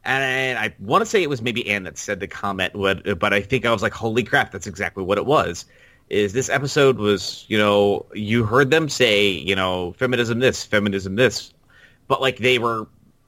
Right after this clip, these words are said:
that's obvious. You don't have to state that anymore. It's okay. And she made the comment saying, it basically came <laughs> off as, instead of being like, "Hey, this is a true feministic movement and this is a great idea and something that they could have done right,"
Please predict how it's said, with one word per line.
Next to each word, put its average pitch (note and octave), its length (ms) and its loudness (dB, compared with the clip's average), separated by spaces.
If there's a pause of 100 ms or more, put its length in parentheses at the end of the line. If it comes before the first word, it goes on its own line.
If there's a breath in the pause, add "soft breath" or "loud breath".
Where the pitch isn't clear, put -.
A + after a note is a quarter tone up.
(180)
that's D3+ 200 -2
obvious. G#2+ 520 -2
You G#2+ 100 -6
don't C3 200 -6
have D#3+ 200 -4
to B2 80 -16
state - 380 -10
that - 160 -8
anymore. - 420 -16
It's - 140 -18
okay. G#2+ 460 0 (280 soft breath)
And A2+ 340 -4 (200)
she - 200 -8
made F#3+ 160 2
the B3 60 -6
comment D3+ 400 -2
saying, G#2+ 600 -2
it - 280 -2
basically A#2+ 320 -2
came C#3 260 0
<laughs> B2+ 120 0
off C3 160 0
as, G#2+ 260 2
instead G#2+ 320 -2
of G#2 80 -8
being G#2 160 -8
like, G2 200 -4
"Hey, A#2 160 0
this F#2+ 200 -8
is G2+ 80 -6
a G2 80 -4
true A2+ 220 -8
feministic G2 500 -6
movement C#3 340 -2
and G#2 160 -4
this G2 140 -4
is G2+ 140 -6
a - 20 -6
great F2+ 240 -4
idea A2 300 2
and F#2+ 140 -2
something G2 200 -4
that F#2+ 60 2
they G2 140 2
could G2 120 0
have F#2 120 -2
done B2+ 180 0
right," G2+ 240 2